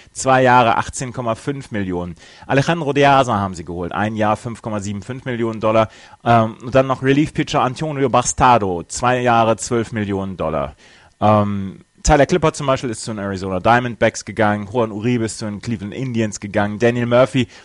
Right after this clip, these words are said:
zu den Washington Nationals, darüber sage ich ja gleich dann auch noch ein bisschen was. Und, ähm,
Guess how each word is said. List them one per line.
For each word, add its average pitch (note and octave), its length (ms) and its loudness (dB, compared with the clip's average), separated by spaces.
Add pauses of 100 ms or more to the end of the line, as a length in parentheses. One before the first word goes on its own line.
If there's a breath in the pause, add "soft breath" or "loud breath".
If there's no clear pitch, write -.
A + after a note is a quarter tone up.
zu C#3 160 -2
den A#2+ 120 -2
Washington A#2+ 420 -4
Nationals, A#2 420 -4
darüber G#2+ 300 2
sage G#2+ 180 2
ich G#2 100 -10
ja G#2+ 100 -2
gleich G2+ 280 2
dann A2+ 140 -8
auch G#2 160 -6
noch A2 100 -8
ein A2 80 -10
bisschen A2 260 -8
was. G#2+ 200 -2 (340 loud breath)
Und, A#2 460 -4
ähm, G#2 400 0